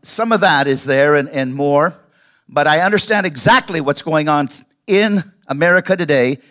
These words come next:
and around the world. I still work with, uh, senators, members, uh, who fight in the Supreme Court, attorneys, um, judges, and others. On our program,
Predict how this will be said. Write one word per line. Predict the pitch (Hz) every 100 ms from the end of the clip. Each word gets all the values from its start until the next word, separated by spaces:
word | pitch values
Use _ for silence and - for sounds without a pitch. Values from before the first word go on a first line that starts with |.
| _ -
and | 143
around | 147 147 147
the | 151
world. | 160 160 87 - _ _ _ -
I | 120
still | - 170 170
work | 160 160 160
with, | 151 131
uh, | 139 120 _ _ -
senators, | - 151 156 160 165 175 -
members, | 143 147 156 131 - - _ _ _
uh, | 135 127
who | 127
fight | 156 151 151
in |
the | 143
Supreme | - 131 156 135
Court, | 160 160 135
attorneys, | - 156 151 151 - - - _ _ _ _
um, | - 113 113 101
judges, | 160 175 170 147
and | 151
others. | 123 123 127 - - - _ _
On | - 135
our | 139 127
program, | _ - 214 196 147 131 104 120